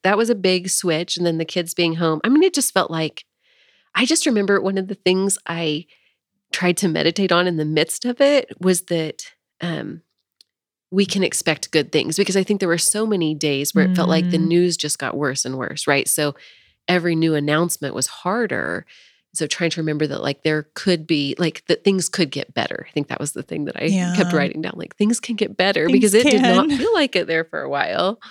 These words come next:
Speaker 2: It didn't. The news was always so open-ended. It was like, Okay, now we're gonna cancel school for I, I feel like maybe we heard in the very beginning that it was canceled for maybe a week or two, but then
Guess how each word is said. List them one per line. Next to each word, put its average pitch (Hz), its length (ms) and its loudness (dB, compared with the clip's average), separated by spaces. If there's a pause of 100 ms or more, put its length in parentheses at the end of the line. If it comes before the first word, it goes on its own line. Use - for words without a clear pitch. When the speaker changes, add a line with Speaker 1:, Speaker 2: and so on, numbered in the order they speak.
Speaker 2:
It 240 120 0
didn't. 240 340 2
The 202 80 4
news 208 360 2
was 262 160 0
always 185 320 2
so 196 240 -2
open-ended. 190 840 0
It 185 160 0
was 185 220 -2
like, 165 240 -4
Okay, 190 280 0
now 160 200 -4
we're 196 80 -2
gonna 196 420 0 (300)
cancel 202 360 0
school 170 640 0
for 165 600 -2 (280)
I, 208 180 0
I 233 120 0
feel 453 260 0
like 330 180 0
maybe 240 380 2
we 311 180 -2
heard 285 380 0
in 226 100 4
the 202 80 2
very 196 300 2
beginning 226 560 2
that 180 140 0
it - 80 -2
was 185 220 -2
canceled 185 540 -2
for 180 140 0
maybe 180 340 0
a 156 80 0
week 185 280 -2
or 220 80 2
two, 220 240 -2
but 196 180 -2
then 180 160 0